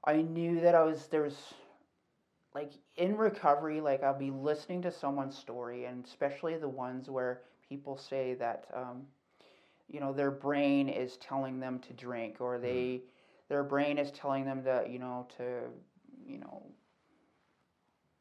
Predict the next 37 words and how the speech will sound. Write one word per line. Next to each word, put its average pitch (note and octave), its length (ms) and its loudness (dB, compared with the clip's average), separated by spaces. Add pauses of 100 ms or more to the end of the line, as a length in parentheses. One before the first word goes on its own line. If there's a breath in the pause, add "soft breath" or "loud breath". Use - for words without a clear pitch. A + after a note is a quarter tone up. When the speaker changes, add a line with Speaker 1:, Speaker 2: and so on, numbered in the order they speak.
(200)
Speaker 1:
giving D3 440 0
them C#3+ 260 4
the C3+ 200 2
ammo B2+ 400 2
to B2 580 -8 (200)
go B2+ 240 0
out B2 240 -2
and A#2+ 140 -10
do A#2+ 100 -12
Speaker 2:
Mm-hmm. B2 120 -10
Speaker 1:
something A#2+ 320 -10
horrible, A2+ 380 -6
where, A#2+ 220 -4
I C#3 180 10
don't A#2 200 4
know, D#2+ 200 -10
whatever. A#2+ 440 0 (440 loud breath)
Speaker 2:
Mm-hmm. C3 120 -10
Speaker 1:
That E3 200 2
kind D#3 200 0
of C#3+ 100 -2
thing. D3+ 140 -2
Like, D3+ 200 2
my A3 120 0
brain A3+ 340 2
isn't F3+ 280 -2
telling C#3+ 280 2
me A#2+ 120 -4
to A#2 80 -6
do C3+ 240 -4
that. - 320 -6 (440 soft breath)
My E3 180 6
brain F3+ 340 10
is D3+ 180 0
like, C#3 220 4
if C3 220 0
I C3 320 8